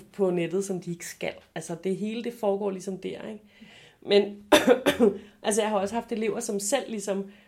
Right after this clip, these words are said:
har sat sig ind i, "Ej, et, et program, som jeg ikke har introduceret dem til, men som de har set, at de har adgang til via Skoletube." Så de har selv ligesom været nysgerrige på, "Ej, man kan også bruge det her WeVideo," eller,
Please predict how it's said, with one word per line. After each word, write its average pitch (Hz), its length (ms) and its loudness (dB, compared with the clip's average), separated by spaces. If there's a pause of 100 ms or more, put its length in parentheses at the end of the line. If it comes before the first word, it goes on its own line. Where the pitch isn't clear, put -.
(140)
har 226 140 -4
sat 202 280 0
sig 214 120 2
ind 208 80 0
i, 208 100 -6
"Ej, 240 180 0
et, - 220 2
et 196 140 -2
program, 226 360 -2
som 202 180 -4
jeg 277 240 -2
ikke 233 120 -4
har 226 60 2
introduceret 196 580 -4
dem 202 100 -4
til, 202 320 -4 (220)
men 214 100 -4
som 208 160 0
de 208 120 -6
har 202 60 2
set, 254 300 -2
at - 120 -6
de 220 100 -6
har 196 80 -4
adgang 196 420 -4
til 196 180 -8
via 220 140 -6
Skoletube." 208 580 -6
Så 202 80 -10
de 196 100 -8
har 208 60 -4
selv 208 200 -6
ligesom 233 240 -4
været 208 160 -2
nysgerrige - 520 -6
på, 202 360 -2 (560)
"Ej, 277 300 -2
man 247 120 -6
kan 240 80 -6
også 240 120 -8
bruge 233 180 -8
det 226 100 -6
her 220 120 -4
WeVideo," 214 840 -4
eller, 185 260 -6